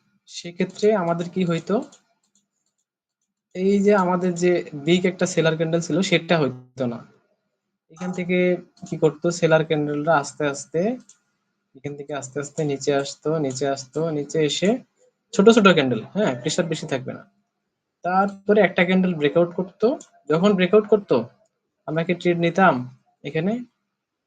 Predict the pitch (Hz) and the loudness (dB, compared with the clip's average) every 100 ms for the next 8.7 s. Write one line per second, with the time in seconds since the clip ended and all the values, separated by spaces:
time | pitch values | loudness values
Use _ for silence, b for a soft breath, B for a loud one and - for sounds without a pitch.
0 | - 151 156 170 165 170 175 190 180 - | -8 -6 -4 -4 -2 -2 -2 -4 -6 -6
1 | 226 320 _ _ _ _ _ _ 165 170 | -4 -4 _ _ _ _ _ _ -8 -2
2 | 180 139 113 - - - 170 208 202 160 | 0 0 -4 -12 -12 -8 -4 -2 2 0
3 | - 113 117 - _ _ _ _ _ 220 | 0 -6 -6 -14 _ _ _ _ _ -8
4 | 147 160 - 175 170 196 190 190 196 196 | -6 -6 -4 -4 2 2 4 4 2 2
5 | 165 143 147 - 123 113 - _ 135 160 | 2 2 -2 -6 -10 -10 -14 _ 2 4
6 | 208 - - - _ _ _ _ _ _ | 4 -6 -14 -16 _ _ _ _ _ _
7 | - 160 156 175 175 180 180 170 175 175 | -10 -10 -4 -2 0 0 0 0 0 -2
8 | 160 - 175 170 175 233 | -2 -2 0 0 0 -2